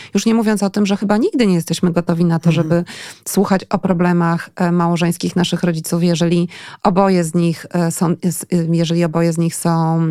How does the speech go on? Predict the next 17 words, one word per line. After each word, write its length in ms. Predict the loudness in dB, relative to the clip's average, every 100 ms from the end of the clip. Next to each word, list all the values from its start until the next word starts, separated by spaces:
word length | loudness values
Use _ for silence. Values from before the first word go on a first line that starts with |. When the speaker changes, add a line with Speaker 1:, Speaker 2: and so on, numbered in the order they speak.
| -2
Speaker 1:
e, 280 | -2 -2 -2
dla 180 | -2
nas 180 | 0 -2
bardzo 300 | -2 -2 0
ważni, 580 | 0 0 0 0 0 -4 -6 -18 -18 -4
e, 140 | 0 0
i 140 | 0
rzeczywiście 640 | -2 -2 -4 -2 0 0 -2
st-, 200 | -6 -8
Speaker 2:
Bo 60 |
Speaker 1:
stanowią 300 | -2 0 2
Speaker 2:
gdzieś 160 | 4 2
Speaker 1:
cały 180 | 2 0
czas 140 | 0
Speaker 2:
podskórnie 440 | -2 0 2 2 2
jest 200 | 2 -2
taka, 260 | -4 -2